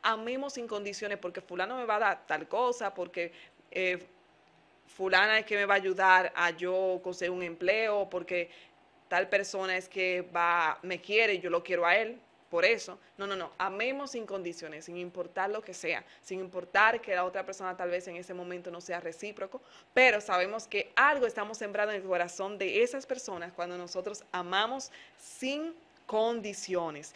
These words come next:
Así que vamos a amar sin condiciones, sin importar lo que se levante, sin importar lo que venga. Es importante que nosotros demostremos ese amor que Cristo también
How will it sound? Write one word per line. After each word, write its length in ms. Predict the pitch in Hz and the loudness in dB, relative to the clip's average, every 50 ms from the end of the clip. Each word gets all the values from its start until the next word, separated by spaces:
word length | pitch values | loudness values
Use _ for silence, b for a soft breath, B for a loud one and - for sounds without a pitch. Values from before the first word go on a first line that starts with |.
| B B B | B B B
Así 220 | 180 180 - 214 | -8 -8 -8 -6
que 120 | 202 226 214 | -2 2 2
vamos 320 | 196 208 226 240 226 - | 2 2 0 -4 -6 -6
a 60 | - 208 | -6 -4
amar 240 | 202 208 208 220 | 0 0 0 0
sin 160 | 214 233 202 196 | 0 -6 -12 -8
condiciones, 680 | - 190 190 180 180 170 - - 190 196 214 220 214 | -8 -8 -6 -8 -8 -10 -8 -6 -6 -6 -6 -8 -8
sin 120 | 202 190 | -8 -8
importar 600 | 185 185 180 180 175 175 - - 180 190 202 - B B B B B | -8 -8 -6 -8 -8 -8 -4 0 2 2 2 2 B B B B B
lo 320 | - 196 190 196 202 196 196 | -8 -4 0 0 0 0 -2
que 460 | - 208 196 190 185 185 180 - - - - | -4 0 2 2 4 2 0 -2 -8 -16 -6
se 160 | - 214 202 | -2 -2 0
levante, 540 | 185 180 175 175 185 202 202 247 262 247 - - - _ - | 2 2 4 4 2 4 2 2 2 2 -2 -12 -20 _ -20
sin 180 | - 180 185 | -14 -10 -10
importar 380 | 185 180 180 175 175 180 185 190 | -8 -2 -2 -2 0 0 0 0
lo 140 | 202 208 202 | 0 0 -2
que 140 | 202 185 | -4 -4
venga. 400 | 170 170 180 185 190 214 240 254 - _ - | -2 -2 -2 -2 -4 -6 -6 -8 -10 _ -10
Es 220 | 196 202 - - - | -10 -10 -10 -12 -14
importante 840 | 226 220 226 220 - 208 196 185 - - 220 233 254 269 262 262 247 | -12 -10 -10 -8 -6 -6 -6 -6 -4 -4 -2 -2 -2 -2 -2 -4 -2
que 100 | 247 220 | -2 -6
nosotros 580 | 214 214 190 - 175 160 165 165 165 160 - B B B B B | -8 -8 -10 -10 -12 -12 -10 -10 -12 -12 -12 B B B B B
demostremos 840 | 185 233 254 254 247 247 240 - - 240 240 254 254 254 240 - - - | 8 8 8 8 6 0 -6 -6 -6 -4 -4 -4 -4 -8 -10 -10 -8 -6
ese 260 | 208 214 208 208 202 | -6 -6 -6 -4 -4
amor 340 | 196 180 175 165 165 160 160 - _ _ _ _ _ _ - | -4 -4 -4 -6 -8 -10 -10 -12 _ _ _ _ _ _ -2
que 160 | - 220 226 | -2 -2 -2
Cristo 320 | 233 247 254 247 - 247 | 0 -6 -6 -4 -4 -6
también 500 | 240 226 202 196 196 196 196 202 202 214 | -4 -4 -6 -4 -4 -4 -4 -4 -6 -10